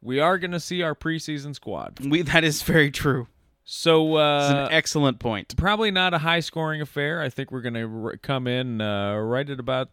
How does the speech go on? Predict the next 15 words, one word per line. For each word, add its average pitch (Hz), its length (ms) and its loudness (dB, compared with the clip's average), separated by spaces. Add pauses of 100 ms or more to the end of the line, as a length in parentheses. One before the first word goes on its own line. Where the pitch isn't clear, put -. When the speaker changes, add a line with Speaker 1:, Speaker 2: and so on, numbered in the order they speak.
Speaker 1:
the, 120 320 -6
uh, 113 240 -2
twenty-six, - 800 -6
uh, 180 300 -4
seventeen 185 580 -6
mark. 71 340 -14 (1200)
Speaker 2:
Okay. 202 560 4
Um, 139 580 2 (1600)
Speaker 1:
Detroit 233 420 0
has 220 120 -4
not 226 300 -2
gotten 196 300 -2
blown 160 420 -2
out, 151 320 -4
Dave. 107 480 -6